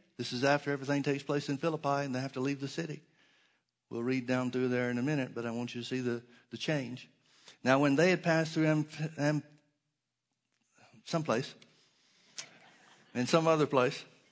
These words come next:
they came to Thessalonica, and there was a synagogue of the Jews." Notice it's back to they. Luke drops out of the company. He doesn't leave Philippi with them. He misses the, the ministry in Thessalonica in chapter seventeen. He misses the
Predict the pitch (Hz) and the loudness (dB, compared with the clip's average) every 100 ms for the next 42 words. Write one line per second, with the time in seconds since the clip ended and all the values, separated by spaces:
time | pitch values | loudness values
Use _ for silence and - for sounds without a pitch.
0 | _ _ _ - - - _ - 127 170 | _ _ _ -20 -20 -20 _ -4 0 2
1 | 156 156 165 156 160 156 156 160 160 147 | 2 2 4 4 4 6 6 4 2 2
2 | 151 135 139 165 160 151 151 147 139 139 | 0 0 -4 -2 2 4 4 2 -2 -2
3 | 113 104 143 175 170 151 170 160 160 170 | -2 0 2 0 -2 0 0 0 0 2
4 | 180 120 - - _ _ _ _ _ _ | 2 2 -6 -20 _ _ _ _ _ _
5 | _ - 110 147 160 156 156 - 165 160 | _ -8 2 4 6 6 4 6 4 4
6 | 156 196 185 113 - - _ _ _ _ | 4 2 2 -2 -6 -14 _ _ _ _
7 | _ - 147 151 151 - 160 165 180 175 | _ -2 2 4 4 2 0 0 0 0
8 | 170 160 160 180 - - - _ _ _ | 4 2 4 0 -2 -8 -10 _ _ _
9 | _ - - - 160 175 233 220 175 151 | _ -20 -10 2 4 6 4 6 4 4
10 | 151 147 127 139 156 170 165 170 160 165 | 4 4 4 2 4 2 0 0 0 2
11 | 160 160 165 156 131 123 127 135 139 135 | 0 0 -2 2 2 2 -2 -6 0 -2
12 | 143 135 143 131 120 107 110 139 143 143 | -2 -2 -2 -2 -2 -2 0 2 2 0
13 | 143 120 127 127 | -2 0 0 0